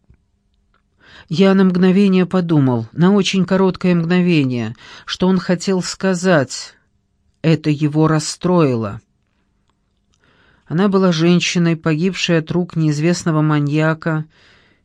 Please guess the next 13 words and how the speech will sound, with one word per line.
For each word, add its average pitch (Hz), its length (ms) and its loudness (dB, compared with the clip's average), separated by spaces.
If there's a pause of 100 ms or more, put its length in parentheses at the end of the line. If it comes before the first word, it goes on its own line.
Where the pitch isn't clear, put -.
Ей 165 160 2
было 165 240 0
всего 160 380 -2
тридцать 170 540 -4
с - 120 -6
небольшим, 160 840 0 (840)
но 156 200 4
мне 170 300 4
следовало 175 640 0
лучше 180 420 -2
знать 165 380 0
своего 160 400 0
Шурина. 123 640 -2